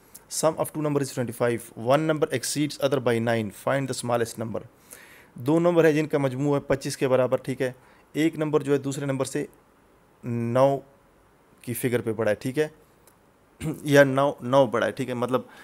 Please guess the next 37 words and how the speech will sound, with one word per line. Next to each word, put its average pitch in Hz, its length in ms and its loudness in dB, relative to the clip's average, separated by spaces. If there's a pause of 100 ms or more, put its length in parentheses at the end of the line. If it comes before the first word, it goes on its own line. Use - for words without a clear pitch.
(420)
समझे 131 320 -2
कि, 131 180 -4 (1600)
अ, 123 380 0 (160)
नाइन 131 400 4 (300)
बड़ा 113 200 2
है, 98 240 -2
ठीक 120 160 -6
है, 120 160 -8
दूसरे 113 260 -4
नंबर 104 180 0
से। 104 160 -8
जैसे 120 240 -4
कि - 140 -12
एक 127 140 -2
नंबर 123 240 -2
टेन 127 380 -4
है, 127 80 0
दूसरा 113 320 -2
नाइनटीन 110 460 -2
है, 98 60 -8
ठीक 117 180 -8
है। 127 120 -4 (640)
तो 131 200 -2 (260)
<clears throat> - 1160 -14
नौ 135 280 6
का 165 140 0
फ़र्क 135 300 0
है 131 60 0
दोनों 127 240 0
में, 127 100 -2
ठीक 131 140 -6
है, 135 80 -2
दोनों 120 320 -2
हिस्सों 110 220 -6
में। 107 120 -4
तो - 220 -10
आपने 131 340 -6